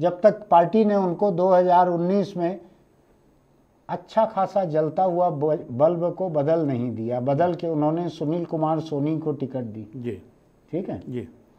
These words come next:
Speaker 1: सुनील सोनी ही बोलते हैं, चु-, पता नहीं इसमें नाम चुनाव में उन्होंने सुनील कुमार सोनी क्यों लिखा।
Speaker 2: जी।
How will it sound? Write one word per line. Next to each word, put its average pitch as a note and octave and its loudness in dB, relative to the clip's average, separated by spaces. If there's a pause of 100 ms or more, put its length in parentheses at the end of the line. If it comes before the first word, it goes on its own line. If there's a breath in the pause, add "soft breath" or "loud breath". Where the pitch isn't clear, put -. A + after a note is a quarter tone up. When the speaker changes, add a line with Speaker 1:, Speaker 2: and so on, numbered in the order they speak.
(440)
Speaker 1:
सुनील A3+ 6
सोनी G#3+ 4
ही G#3+ 2
बोलते E3+ 0
हैं, D#3 0
चु-, D3 -4
पता E3 4
नहीं F#3+ 0
इसमें D#3 -2 (100)
नाम D3+ 0
चुनाव D3 -2
में D#3+ 0
उन्होंने D#3 0
सुनील D3+ -4
कुमार D3+ -2
सोनी D3 -4
क्यों E3 -4
लिखा। B2+ -6 (180)
Speaker 2:
जी। A#2 -10